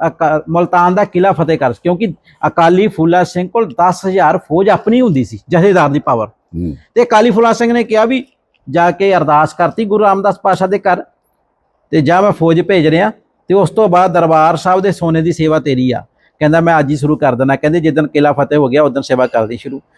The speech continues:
Speaker 1: ਤੇ ਇਹ ਮੁਲਤਾਨ ਦੀ ਜਿੱਤ ਤੋਂ ਬਾਅਦ ਮਹਾਰਾਜਾ ਰਣਜੀਤ ਸਿੰਘ ਨੇ ਸੋਨਾ ਲਵਾਇਆ ਸੀਗਾ। ਤੇ ਜੇ ਮਹਾਰਾਜਾ ਰਣਜੀਤ ਸਿੰਘ ਵਰਗਾ ਪੰਜਾਬ ਦਾ ਐਡਾ ਵਧੀਆ ਰਾਜਾ ਹੋਣ ਦੇ ਬਾਵਜੂਦ ਕਾ-, ਜਥੇਦਾਰ ਜਿੰਨਾ ਸਤਿਕਾਰ ਕਰਦਾ ਸੀ,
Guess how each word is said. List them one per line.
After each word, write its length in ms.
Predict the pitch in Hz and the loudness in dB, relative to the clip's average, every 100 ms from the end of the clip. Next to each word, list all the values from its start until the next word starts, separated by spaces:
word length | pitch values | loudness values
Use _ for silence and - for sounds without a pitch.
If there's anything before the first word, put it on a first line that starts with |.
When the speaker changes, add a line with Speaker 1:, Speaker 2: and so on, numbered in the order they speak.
| _ | _
Speaker 1:
ਤੇ 120 | - - | -10 0
ਇਹ 160 | 226 247 | 2 4
ਮੁਲਤਾਨ 640 | 208 170 180 165 170 180 | 2 0 2 2 2 0
ਦੀ 120 | 208 | -2
ਜਿੱਤ 260 | 160 156 151 | -2 -2 -2
ਤੋਂ 200 | 180 180 | -4 -2
ਬਾਅਦ 440 | 156 147 143 143 156 151 151 _ _ _ _ - | 0 2 2 0 -2 -4 -8 _ _ _ _ -6
ਮਹਾਰਾਜਾ 280 | 135 156 156 | -2 0 0
ਰਣਜੀਤ 240 | 135 139 | 0 -2
ਸਿੰਘ 180 | - 139 | -2 -2
ਨੇ 100 | 147 | -2
ਸੋਨਾ 340 | - 127 123 | -2 -2 0
ਲਵਾਇਆ 380 | 160 160 110 - | 2 2 0 -2
ਸੀਗਾ। 280 | - - - _ _ _ _ _ _ | -8 -16 -20 _ _ _ _ _ _
ਤੇ 120 | 220 | 0
ਜੇ 260 | 190 165 214 | 2 4 4
ਮਹਾਰਾਜਾ 280 | 233 233 233 | 2 2 2
ਰਣਜੀਤ 340 | 170 151 190 | 0 0 -2
ਸਿੰਘ 280 | - 226 226 | -2 -2 0
ਵਰਗਾ 440 | 180 151 147 139 | 0 0 0 0
ਪੰਜਾਬ 540 | 139 175 160 156 160 170 | -2 -2 0 2 2 0
ਦਾ 240 | 165 180 - | 0 -2 -2
ਐਡਾ 300 | 190 220 233 | -4 0 0
ਵਧੀਆ 460 | 208 180 190 190 170 | 0 -2 -2 0 2
ਰਾਜਾ 360 | 139 127 139 165 | 2 2 2 0
ਹੋਣ 260 | 143 127 | 0 -2
ਦੇ 100 | 135 | -2
ਬਾਵਜੂਦ 420 | 135 135 131 143 | 0 0 0 -2
ਕਾ-, 300 | 156 - 165 - - 127 | -4 0 -2 -2 -10 -2
ਜਥੇਦਾਰ 420 | 190 226 220 196 | 2 2 2 0
ਜਿੰਨਾ 200 | 196 208 | 0 -2
ਸਤਿਕਾਰ 440 | 202 196 175 160 | -2 -4 -2 -2
ਕਰਦਾ 340 | 156 135 120 127 | -2 -4 -2 -6
ਸੀ, 200 | - | -6